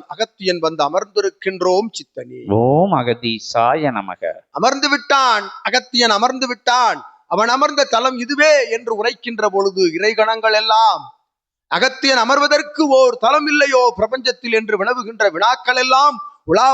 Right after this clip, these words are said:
Speaker 1: வருகின்ற பொழுது எதற்காக அமர்ந்தோம் என்கின்ற நிலைதனை அகத்தியன் யாம் உரைத்து விட்டோம் சித்தனே.
Speaker 2: ஓம் அகதீசாய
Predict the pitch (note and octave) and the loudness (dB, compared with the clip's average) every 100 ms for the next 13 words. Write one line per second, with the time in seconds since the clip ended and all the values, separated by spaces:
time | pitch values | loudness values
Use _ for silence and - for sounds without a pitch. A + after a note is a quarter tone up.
0 | A#3+ A#3 G3 A3+ A#3+ B3 E4 F4+ D#4 - | 2 0 -2 0 2 4 4 2 0 -2
1 | - _ C#3+ B3+ - - A3+ G3 E3 A3 | -10 _ -2 -2 0 0 2 2 0 0
2 | B3+ A#3 A#3 F#3 G3 B3 A#3+ A3 F#3 D3 | -2 2 0 2 -6 -4 -4 0 0 0
3 | A3+ C4+ E4 D#4+ B3 - E3+ A#3 A#3 G3 | 0 0 -2 -10 -10 -8 -4 -2 -4 -2
4 | G3 E3 F3 G3+ E3 C#3 G3 G#3 G3+ F3+ | -2 0 2 2 0 -2 -2 -2 -8 -8
5 | - D3+ D3+ A3 - - A#2 G#2 _ F#2+ | -4 -4 -4 -8 -14 -16 -20 -20 _ 0
6 | G#2+ C3 F#3 D3 A#2 A2 G#2+ G2 - G#2 | 2 4 2 0 -2 -2 -4 -6 -2 0
7 | B2+ C#3+ | 0 -2